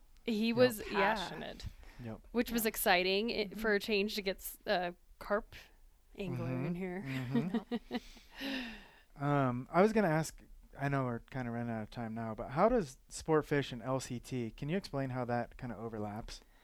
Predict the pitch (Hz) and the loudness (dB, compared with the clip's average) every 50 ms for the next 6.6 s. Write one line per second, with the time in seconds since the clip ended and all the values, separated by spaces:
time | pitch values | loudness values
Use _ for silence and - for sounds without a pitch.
0 | - - - - - - - _ _ - 294 240 196 - - 226 214 214 208 208 | -20 -20 -20 -20 -20 -20 -20 _ _ 0 2 2 2 2 0 0 2 2 2 0
1 | 208 208 - - 214 214 - - 226 214 - - 202 190 190 185 185 185 - 185 | 0 -2 -2 -2 -2 -4 -4 -6 -10 -10 -8 -8 -6 -4 -4 -4 -4 -4 -4 -2
2 | 180 175 175 175 175 - - - - 240 220 196 185 180 - 185 175 - - - | -2 -2 -2 -4 -8 -10 -12 -6 -4 -2 -2 -2 -2 -6 -8 -10 -12 -12 -12 -12
3 | 180 - - 180 180 180 190 180 - - - - - - 208 180 196 220 - - | -14 -12 -14 -14 -14 -14 -14 -16 -16 -8 -6 -6 -6 -4 -6 -8 -8 -8 -10 -14
4 | - - - - - - - - - - - 202 190 185 185 175 175 180 - - | -20 -20 -20 -20 -20 -20 -20 -18 -8 -2 0 2 2 2 2 0 -2 -4 -6 -6
5 | 185 190 180 175 170 175 180 196 196 196 - 214 196 185 - 202 190 190 175 185 | -6 -4 -4 -4 -4 -4 -6 -6 -6 -2 -2 0 0 0 -2 -4 -4 -4 -4 -2
6 | 190 214 226 - - - - - - - - | -2 -2 -2 -4 -6 -10 -10 -10 -10 -10 -12